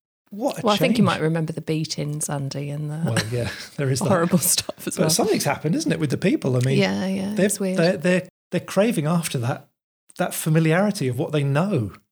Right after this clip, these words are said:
Speaker 2: Mm.
Speaker 1: And, and that's, and that's a danger for us. I think even today that's a danger for us, that we stay with what's familiar and what's
Speaker 2: Yeah.
Speaker 1: comfortable and what we know.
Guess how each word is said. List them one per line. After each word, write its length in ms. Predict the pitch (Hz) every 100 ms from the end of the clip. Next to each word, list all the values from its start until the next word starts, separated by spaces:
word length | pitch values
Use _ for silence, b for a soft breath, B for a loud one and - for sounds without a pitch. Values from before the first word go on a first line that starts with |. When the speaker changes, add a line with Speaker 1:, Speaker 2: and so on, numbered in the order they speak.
| 262
Speaker 2:
Mm. 340 | 180 185 185 - _ -
Speaker 1:
And, 300 | 139 147 -
and 220 | 165 143
that's, 340 | 151 - - - - -
and 160 | 143
that's 160 | 165 -
a 60 | 170
danger 400 | 127 139 156 147
for 160 | - 120
us. 180 | - 156
I 60 |
think 180 | 143 151
even 180 | 139 123
today 320 | 135 135 165
that's 240 | 131 - 139
a 60 |
danger 340 | 135 135 131 135
for 180 | -
us, 160 | 139 -
that 80 | -
we 120 | 156
stay 520 | 131 - - 156 156 147
with 280 | 127 127 139
what's 260 | 156 -
familiar 540 | - 135 143 139 117 107
and 120 | 117
what's 300 | 143 180 170
Speaker 2:
Yeah. 60 | -
Speaker 1:
comfortable 760 | - 151 151 139 123 120 113
and 140 | 113
what 160 | 127 170
we 160 | 151 127
know. 460 | 127 131 113 104